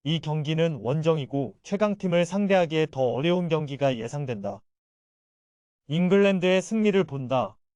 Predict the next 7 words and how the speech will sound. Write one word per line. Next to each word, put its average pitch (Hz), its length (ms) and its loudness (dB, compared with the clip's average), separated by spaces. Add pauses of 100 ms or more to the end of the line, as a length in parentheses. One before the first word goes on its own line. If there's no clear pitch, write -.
유로 180 340 4
본선 170 460 0
진출에 170 440 2
성공했기에 175 800 0
감독이 156 540 -2
와킨수와 143 720 0
구에이, 127 520 -6